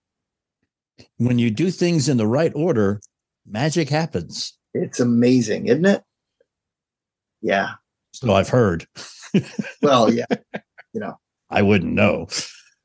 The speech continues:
Speaker 2: It is amazing.
Speaker 1: So, it, and it's, it's a easily teachable point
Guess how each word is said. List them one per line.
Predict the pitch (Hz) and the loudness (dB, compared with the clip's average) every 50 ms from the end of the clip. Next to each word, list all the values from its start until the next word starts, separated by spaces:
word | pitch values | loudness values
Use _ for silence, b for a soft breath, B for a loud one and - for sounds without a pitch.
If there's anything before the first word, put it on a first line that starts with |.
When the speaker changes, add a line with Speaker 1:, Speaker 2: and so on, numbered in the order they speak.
| _ _ _ _ _ _ _ - | _ _ _ _ _ _ _ 0
Speaker 2:
It | 156 196 | 2 4
is | 349 349 190 | 4 4 4
amazing. | 240 220 208 - 120 - - - - - _ _ _ _ _ _ _ _ _ _ _ _ _ _ _ _ _ _ _ _ _ _ _ | 2 0 -2 -4 -8 -8 -10 -12 -18 -20 _ _ _ _ _ _ _ _ _ _ _ _ _ _ _ _ _ _ _ _ _ _ _
Speaker 1:
So, | - - 147 135 131 120 - - | -4 0 2 2 2 0 -2 -4
it, | - 135 127 123 117 | 0 2 2 2 2
and | - 131 120 131 | 2 2 4 4
it's, | 131 131 107 - - - - | 4 2 0 -2 -4 -6 -4
it's | - 127 120 107 - - | -2 -2 0 0 2 2
a | 110 104 98 95 127 - _ _ _ _ _ _ - | 2 2 2 0 -4 -8 _ _ _ _ _ _ -2
easily | 151 156 160 151 131 160 151 131 143 135 127 110 - - | 0 2 2 2 2 2 2 2 2 2 0 -2 -4 -8
teachable | - - 151 131 - 143 120 117 131 131 131 131 127 123 - _ _ _ _ _ _ _ _ _ _ - | -6 -6 -4 -2 0 0 0 2 2 2 2 0 -2 -4 -6 _ _ _ _ _ _ _ _ _ _ -10
point | - - 131 127 127 123 123 - - | -6 -2 0 0 0 -2 -4 -8 -14